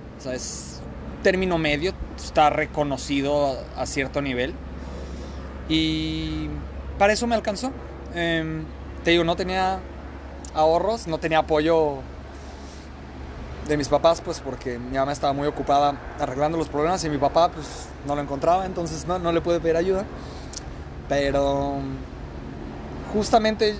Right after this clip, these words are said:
yo ya llevaba tiempo haciendo historial crediticio con mis tarjetas de crédito.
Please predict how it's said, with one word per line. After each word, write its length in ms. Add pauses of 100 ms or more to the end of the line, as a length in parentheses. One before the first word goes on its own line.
yo 120
ya 100
llevaba 280
tiempo 240
haciendo 300 (200)
historial 360
crediticio 380
con 100
mis 100
tarjetas 380
de 80
crédito. 640